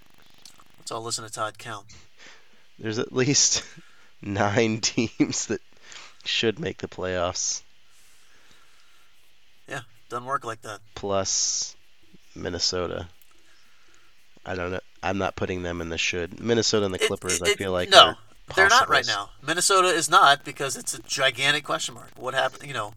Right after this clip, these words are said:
Speaker 1: if they lose Jimmy Butler somehow and get nothing in return, or if they get something in
Speaker 2: Well,
Speaker 1: return,
Speaker 2: they'll
Speaker 1: we'll
Speaker 2: have
Speaker 1: have
Speaker 2: to
Speaker 1: to
Speaker 2: get
Speaker 1: see what the
Speaker 2: something.
Speaker 1: pieces are,
Speaker 2: I mean,
Speaker 1: so.
Speaker 2: it could be picks,
Speaker 1: I know.
Speaker 2: but they'll have to get something.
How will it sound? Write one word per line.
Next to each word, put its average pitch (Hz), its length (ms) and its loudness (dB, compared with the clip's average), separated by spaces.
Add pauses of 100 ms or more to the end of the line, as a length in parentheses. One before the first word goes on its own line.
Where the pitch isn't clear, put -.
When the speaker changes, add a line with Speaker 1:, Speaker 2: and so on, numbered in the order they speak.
(320)
Speaker 1:
if 143 120 -10
they 196 140 4
lose 190 280 2
Jimmy 170 220 2
Butler 160 260 6
somehow 156 320 2
and 143 80 -2
get 139 200 -6
nothing 135 280 -2
in 131 120 -6
return, 123 500 -4 (800)
or 156 220 -2
if - 80 0
they 147 180 2 (760)
get 143 200 -4
something 185 280 2
in 135 60 -2
Speaker 2:
Well, 123 60 -4
Speaker 1:
return, 120 260 0
Speaker 2:
they'll - 100 0
Speaker 1:
we'll - 80 0
Speaker 2:
have 127 140 2
Speaker 1:
have - 0 -
Speaker 2:
to 78 40 0 (120)
Speaker 1:
to - 0 -
Speaker 2:
get - 40 2
Speaker 1:
see 90 120 2
what 87 80 2
the - 80 -10
Speaker 2:
something. - 40 -8
Speaker 1:
pieces 85 180 -4
are, - 160 -14
Speaker 2:
I - 40 -10
mean, 98 200 2
Speaker 1:
so. - 260 -14
Speaker 2:
it - 80 -14
could - 160 -6
be - 180 -10
picks, 208 220 2
Speaker 1:
I 131 80 6
know. - 160 -2
Speaker 2:
but - 100 -10 (340)
they'll 95 120 -8
have 107 140 -12
to - 80 -12
get - 140 -14
something. 120 480 -8